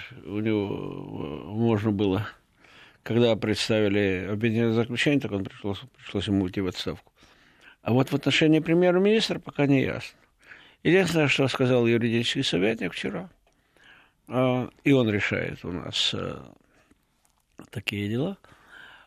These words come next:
он сказал, что поскольку правительство переходное, из переходного правительства премьер-министр не может подать в отставку. То есть пока переходное правительство, он не может подать в отставку. А вот в отношении того, имеет ли он право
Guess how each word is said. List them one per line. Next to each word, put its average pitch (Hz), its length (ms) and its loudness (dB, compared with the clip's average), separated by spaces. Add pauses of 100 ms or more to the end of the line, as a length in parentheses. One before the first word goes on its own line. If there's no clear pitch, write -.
(120)
он 302 140 -10
сказал, 202 340 2
что - 480 0
поскольку 123 400 0
правительство 143 440 2
переходное, 147 920 2 (1400)
из - 140 -6
переходного 165 580 4
правительства 175 580 0
премьер-министр 165 680 4
не 143 100 8
может 160 240 2
подать 131 300 0
в 135 60 -4
отставку. - 360 -10 (1400)
То 143 80 2
есть - 120 2
пока 185 220 2
переходное 175 560 4
правительство, 208 520 2
он 202 80 4
не 208 40 4
может 180 240 2
подать 139 280 0
в 127 80 -6
отставку. - 500 -18 (840)
А 131 80 2
вот 185 200 4
в 180 60 0
отношении 185 480 2
того, 175 300 2
имеет 185 360 6
ли 170 60 6
он 156 140 6
право 143 520 2